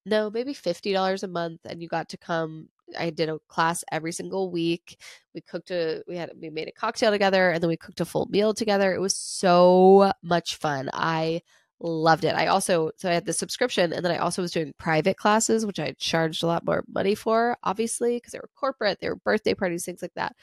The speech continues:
I was, like, tonning it all of a sudden. Like, I'd gone from my negative year the year before to, like, all of a sudden I had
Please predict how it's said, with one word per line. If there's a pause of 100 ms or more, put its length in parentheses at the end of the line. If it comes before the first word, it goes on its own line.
(800)
I
was,
like, (140)
tonning
it (220)
all
of
a
sudden.
Like,
I'd
gone
from
my
negative
year
the
year
before
to,
like, (380)
all
of
a
sudden
I
had